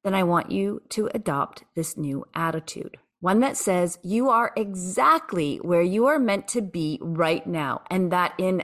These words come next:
divine right time, you'll arrive where you aspire to. That doesn't mean you stop working to make your dreams come true.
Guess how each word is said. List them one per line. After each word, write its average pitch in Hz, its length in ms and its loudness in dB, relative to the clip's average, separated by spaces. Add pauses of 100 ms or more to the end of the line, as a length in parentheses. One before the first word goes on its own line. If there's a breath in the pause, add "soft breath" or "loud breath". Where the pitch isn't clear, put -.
(140)
divine 202 720 4
right 220 300 0
time, 165 440 -4 (380 loud breath)
you'll 190 600 2
arrive 190 680 2 (180)
where 156 440 -2
you 156 220 -4
aspire 127 680 -6
to. - 380 -6 (540)
That 226 240 0
doesn't 311 320 0
mean 269 220 2
you 185 80 2
stop 196 320 -2
working 160 400 -4
to 160 120 -8
make 160 200 -2
your 160 80 -2
dreams 156 320 -2
come 131 200 -8
true. - 420 -8